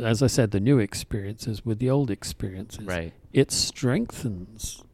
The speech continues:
Speaker 1: the memories. It strengthens, it uses the brain in such a way that the organization within the brain,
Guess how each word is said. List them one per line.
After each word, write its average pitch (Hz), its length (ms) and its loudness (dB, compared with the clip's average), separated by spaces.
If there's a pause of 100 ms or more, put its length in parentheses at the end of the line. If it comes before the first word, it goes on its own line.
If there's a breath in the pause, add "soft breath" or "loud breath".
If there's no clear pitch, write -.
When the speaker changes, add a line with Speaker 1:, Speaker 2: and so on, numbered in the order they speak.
Speaker 1:
the 135 80 0
memories. 104 720 -4
It - 120 -4
strengthens, - 760 -6
it 117 200 -4
uses 139 640 2
the 127 120 -2
brain 95 440 -4
in 95 140 -4
such - 320 -2
a 151 80 0
way 95 400 -4 (460 loud breath)
that 110 280 0
the 120 140 0
organization 104 960 0
within 123 380 4
the 160 80 2
brain, 107 480 -6